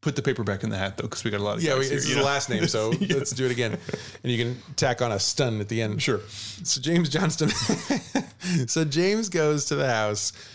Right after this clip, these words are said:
Speaker 2: and he's like, "All right, I'm gonna sleep in this house for one night. We'll see if anything
Speaker 1: I mean,
Speaker 2: happens."
Speaker 1: they've been riding for, like, a whole day or whatever.
Speaker 2: Absolutely.
Speaker 1: So sure, yeah, I'd invite somebody in.
Speaker 2: He
Speaker 1: I
Speaker 2: probably said first he would sleep there for, like, a week, but
Speaker 1: Mm-hmm.
Speaker 2: after the first night,
Speaker 1: Mm-hmm.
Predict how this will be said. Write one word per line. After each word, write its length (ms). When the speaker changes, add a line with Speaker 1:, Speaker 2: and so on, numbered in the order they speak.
Speaker 2:
and 100
he's 140
like, 160
"All 60
right, 80
I'm 60
gonna 100
sleep 220
in 60
this 100
house 200
for 120
one 180
night. 260
We'll 80
see 160
if 120
anything 220
Speaker 1:
I 40
mean, 20
Speaker 2:
happens." 260
Speaker 1:
they've 120
been 120
riding 300
for, 100
like, 140
a 20
whole 280
day 260
or 60
whatever. 160
Speaker 2:
Absolutely. 400
Speaker 1:
So 160
sure, 40
yeah, 240
I'd 140
invite 240
somebody 320
in. 100
Speaker 2:
He 80
Speaker 1:
I 60
Speaker 2:
probably 360
said 320
first 240
he 40
would 100
sleep 140
there 120
for, 100
like, 120
a 60
week, 400
but 100
Speaker 1:
Mm-hmm. 220
Speaker 2:
after 300
the 80
first 300
night, 340
Speaker 1:
Mm-hmm. 220